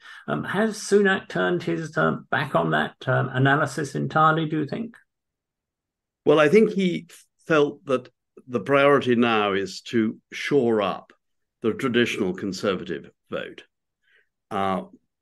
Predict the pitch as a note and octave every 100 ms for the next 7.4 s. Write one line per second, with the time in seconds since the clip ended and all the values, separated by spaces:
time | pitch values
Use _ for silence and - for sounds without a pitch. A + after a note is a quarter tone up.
0 | C3 A#2+ - A2 G#2 G2 F#2+ _ - _
1 | _ - - - B2 G#2+ - A2 G2 G2
2 | G#2 G2+ F#2 G#2 F#2 B2 G#2 F#2+ F2+ F#2
3 | F2+ F2+ F2 F2+ - _ _ _ _ -
4 | A#2+ - A2 B2+ B2 E2+ - - - F2
5 | - - - - - - - _ _ _
6 | _ - G2+ F2+ G#2 G2+ G2+ G2 - F#2
7 | E2+ E2+ E2+ E2+